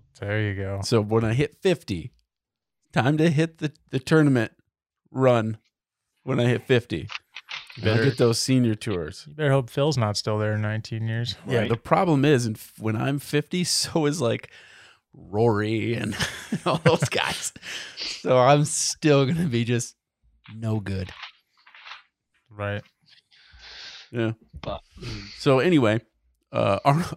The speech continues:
Speaker 2: Arnold Palmer this weekend.
Speaker 3: Mm-hmm.
Speaker 2: Um, do you feel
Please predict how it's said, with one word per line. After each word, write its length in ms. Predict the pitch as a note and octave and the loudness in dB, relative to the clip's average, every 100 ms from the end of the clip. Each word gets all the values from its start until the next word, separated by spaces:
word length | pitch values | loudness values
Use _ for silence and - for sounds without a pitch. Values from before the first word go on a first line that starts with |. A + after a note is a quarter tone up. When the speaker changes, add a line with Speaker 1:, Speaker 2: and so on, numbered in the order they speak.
| - | -6
Speaker 2:
Arnold 300 | G2 C#3 D#3+ | 0 0 2
Palmer 400 | B2+ G#2 A2+ G3 _ _ _ _ _ | 0 2 -2 -4 _ _ _ _ _
this 220 | - G#2+ - | -6 -4 0
weekend. 440 | C3+ A#2 A#2 F3 - _ _ _ _ _ - | 0 2 0 0 -8 _ _ _ _ _ -8
Speaker 3:
Mm-hmm. 340 | A2 G2+ G2 | -4 -4 -6
Speaker 2:
Um, 720 | A#2+ A#2 A2 G#2+ G2+ G2+ G2+ - _ A#2 _ _ _ C3 | -6 -2 -2 0 0 -2 -4 -8 _ -20 _ _ _ -4
do 140 | B2+ | 0
you 440 | C#3 A#2 B2+ G#3+ B3+ | 0 2 0 2 0
feel 580 | - - E2+ D2 A2 | -4 -8 -6 -6 -8